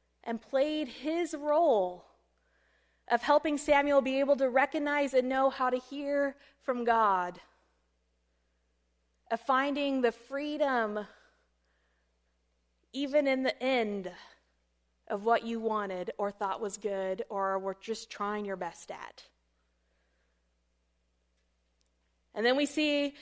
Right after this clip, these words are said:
in Samuel this one who has to learn how to hear the voice of God. How ordinary is that for us?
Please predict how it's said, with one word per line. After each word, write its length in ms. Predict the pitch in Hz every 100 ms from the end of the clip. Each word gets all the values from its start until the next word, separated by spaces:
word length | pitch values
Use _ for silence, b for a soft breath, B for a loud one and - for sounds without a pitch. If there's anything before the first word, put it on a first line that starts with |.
| B
in 140 | 254 262
Samuel 880 | - 285 285 285 269 240 226 233 226
this 240 | 247 254
one 340 | 269 277 285
who 160 | 285 277
has 300 | 262 277 -
to 120 | 285
learn 540 | 254 254 269 277 262 262
how 460 | - 269 254 262
to 140 | 254 269
hear 440 | - 269 277 277
the 100 | 247
voice 380 | 208 202 185 -
of 140 | 175
God. 480 | 175 170 165 165 180 - _ _ _
How 180 | 277 262
ordinary 720 | 247 269 269 254 247 240 226
is 160 | 214 190
that 360 | 220 226 180 -
for 180 | 175
us? 520 | 175 180 - - -